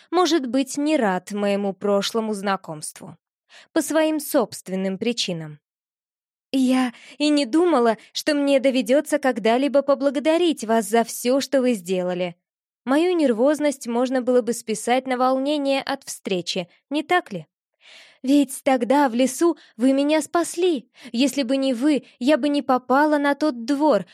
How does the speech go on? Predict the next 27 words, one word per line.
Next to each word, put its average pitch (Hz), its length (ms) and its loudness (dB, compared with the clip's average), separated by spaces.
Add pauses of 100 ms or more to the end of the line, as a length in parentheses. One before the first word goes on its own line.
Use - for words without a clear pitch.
(120)
моя 254 260 4
подруга 262 400 2
не 262 140 2
нашла 262 540 2
бы 247 140 2
меня, 220 380 0 (200)
и 254 100 -2
я 240 500 2
не 254 160 0
вернула 320 460 2
бы 240 140 2
свои 254 360 0
вещи, 240 520 0 (260)
а 254 300 2
то 285 120 -2
и 311 140 4
вовсе 302 400 0
умерла 262 380 4
по 262 120 -2
дороге 240 440 2
на 240 120 2
рабочее 233 480 2
место. 202 460 -2 (320)
Вейган 254 760 2
не 277 80 0
простил 277 720 0
бы». 208 260 2